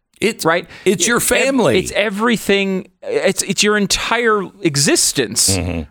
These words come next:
Speaker 2: right? It's how when if you have enough money, you can do the things that you want to do. You can spend your time pursuing the, the happiness you wanna pursue. There's a reason why people like getting rich.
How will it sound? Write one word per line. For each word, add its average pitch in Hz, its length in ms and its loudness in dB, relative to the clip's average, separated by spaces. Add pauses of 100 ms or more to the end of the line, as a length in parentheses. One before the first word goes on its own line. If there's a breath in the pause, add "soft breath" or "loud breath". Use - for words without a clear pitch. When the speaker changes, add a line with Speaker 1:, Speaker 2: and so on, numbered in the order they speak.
Speaker 2:
right? 175 300 2
It's 170 160 0
how 202 240 0 (120)
when 165 260 0
if 175 160 0
you 180 100 4
have 220 220 0
enough 226 160 0
money, 160 200 2
you 143 160 -2
can 143 180 0
do 240 300 2
the 226 120 2
things 202 340 0
that 160 140 -2
you 165 100 0
want 165 300 0
to 160 80 2
do. 147 400 0 (280 loud breath)
You 151 140 2
can 208 140 2
spend 214 420 0
your 220 100 2
time 185 480 0 (360 soft breath)
pursuing 185 760 2 (220 soft breath)
the, 139 240 -2
the 139 200 0
happiness 202 680 0
you 180 80 2
wanna 185 200 4
pursue. 175 680 0 (200 soft breath)
There's 196 140 0
a 233 60 4
reason 247 480 4
why 254 220 4
people 262 340 2
like 226 220 0
getting 196 240 0
rich. - 420 0